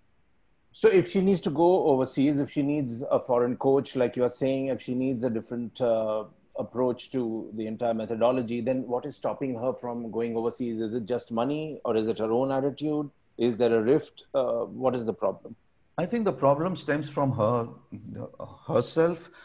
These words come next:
Speaker 2: This whole media attention has come at the wrong time of coming out in the open. People might differ from what I'm saying right now, that, you know, "Oh, she's done a great job by coming out in the open." She's done a great job,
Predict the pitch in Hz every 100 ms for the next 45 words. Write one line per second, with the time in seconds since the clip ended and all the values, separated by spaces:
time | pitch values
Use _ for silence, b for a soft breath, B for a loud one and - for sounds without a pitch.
0 | B 117 156 - 208 160 123 143 190 143
1 | 165 165 180 127 123 147 156 143 104 101
2 | 123 151 160 165 190 196 - 131 - 117
3 | 131 143 139 135 113 101 110 - 180 208
4 | B B 156 170 190 165 160 120 123 160
5 | 156 143 113 120 139 135 135 117 131 156
6 | 151 165 185 - b b 127 135 139 151
7 | 135 - - - 143 139 143 123 135 135
8 | 98 135 127 131 127 127 120 123 127 110
9 | 120 104 95 - 92 - 147 127 143 151
10 | 110 113 98 95 78